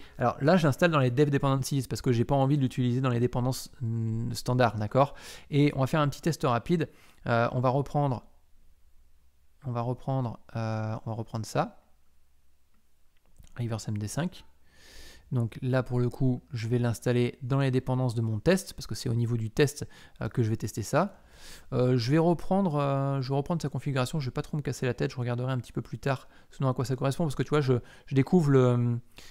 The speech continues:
je découvre le, la librairie en même temps que toi, tu vois. Et, euh, concrètement ici, ce que je vais faire, c'est que je vais le mettre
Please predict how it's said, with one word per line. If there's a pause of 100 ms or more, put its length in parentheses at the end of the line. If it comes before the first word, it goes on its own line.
(140)
je
découvre
le,
la
librairie
en
même
temps
que
toi,
tu
vois. (400)
Et,
euh,
concrètement
ici, (260)
ce
que
je
vais
faire,
c'est
que
je
vais
le
mettre